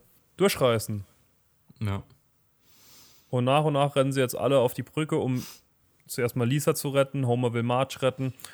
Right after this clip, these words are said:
Speaker 1: Und Bart rennt dann über die alle drüber, die sich immer wieder verkeilen und die Brücke ein Stück la-, länger machen. Und will die Flugtickets holen. Und sie fallen alle gemeinsam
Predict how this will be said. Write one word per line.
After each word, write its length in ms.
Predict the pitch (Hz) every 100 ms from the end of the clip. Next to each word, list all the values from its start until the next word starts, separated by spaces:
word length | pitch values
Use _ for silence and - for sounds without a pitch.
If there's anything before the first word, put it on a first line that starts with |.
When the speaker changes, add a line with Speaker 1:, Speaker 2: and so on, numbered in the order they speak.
| -
Speaker 1:
Und 160 | 123 113
Bart 300 | 120 123 -
rennt 160 | 131 135
dann 100 | 127
über 320 | 165 170 165
die 140 | 143
alle 180 | 107 151
drüber, 520 | - 143 165 160 160
die 180 | 160 135
sich 160 | 131 139
immer 180 | 143
wieder 180 | 135 135
verkeilen 500 | 131 135 - 135 143
und 80 | 139
die 80 | 120
Brücke 300 | - 147 151
ein 100 | 135
Stück 340 | - 151 143
la-, 240 | 131 110 76 85
länger 340 | 107 131 165 143
machen. 440 | 120 113 135 147 _ _ _ - _ - _ _ _ _ _
Und 340 | - 127 123 127
will 100 | 131
die 80 |
Flugtickets 580 | - 185 - 131 123 -
holen. 340 | 120 123 160 180 _ _ -
Und 200 | 131 131
sie 80 | 120
fallen 300 | 127 131 123
alle 380 | 127 143 151 - -
gemeinsam 840 | 120 117 127 131 127 127 123